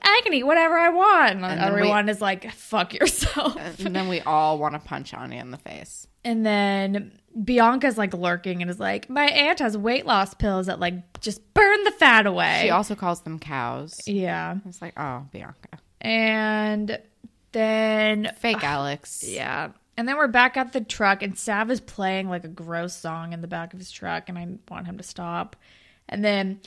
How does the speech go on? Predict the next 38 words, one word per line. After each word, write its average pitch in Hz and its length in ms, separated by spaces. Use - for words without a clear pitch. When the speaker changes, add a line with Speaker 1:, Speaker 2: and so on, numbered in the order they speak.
Speaker 1:
Eli's 277 480
been, 285 180
like, 254 240
pouring 226 440
his 202 120
water 180 400
bottle 233 340
around 247 400
to 233 60
try 208 200
to 202 80
get 190 200
Wesley 185 580
to 226 140
get 233 180
off 240 200
the 254 60
truck, 247 500
and 196 220
then 190 140
it - 100
works, 190 380
and 208 80
he's 202 120
like, 202 200
"Eh, 392 320
the - 80
pee." 349 540
I 214 120
think 285 160
he 294 80
calls 240 200
them 185 100
fish 208 400
pits. 269 560
I 175 200
don't - 100
know. 123 240